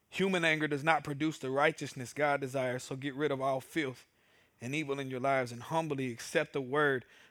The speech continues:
God has planted in, planted in your hearts, for it has the power to save your souls."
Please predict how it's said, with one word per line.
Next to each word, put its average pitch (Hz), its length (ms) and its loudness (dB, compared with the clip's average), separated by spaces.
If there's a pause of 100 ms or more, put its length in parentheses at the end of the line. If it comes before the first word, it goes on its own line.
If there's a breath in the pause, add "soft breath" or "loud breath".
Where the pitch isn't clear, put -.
(100)
God 160 220 8
has 143 180 -2
planted 156 400 -2
in, 139 100 -4 (180)
planted 160 340 2
in 139 100 -2
your 131 120 -2
hearts, 156 280 2
for - 160 -6
it 131 60 -2
has 147 220 0
the 127 100 -4 (360 soft breath)
power 185 360 4
to 120 160 -12
save 139 320 -2
your 139 80 -4
souls." 101 520 -12